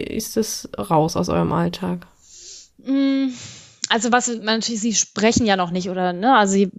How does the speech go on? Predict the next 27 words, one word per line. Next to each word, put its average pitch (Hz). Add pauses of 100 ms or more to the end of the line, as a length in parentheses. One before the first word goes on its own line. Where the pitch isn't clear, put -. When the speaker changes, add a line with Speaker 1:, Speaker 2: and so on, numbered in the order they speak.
(200)
Speaker 2:
es 170
sind 214
ja 208
noch 196
viele 202
Dinge, 202
die 196
in 196
der 180
Entwicklung 202
noch 190
passieren, 214
deswegen 196
würde 202
ich 190
das 202
jetzt -
nicht -
ausschließen, 226
dass 202
vielleicht 196
noch 190
mal 190
irgendwo 196
irgendwie 190
was 185
ist. -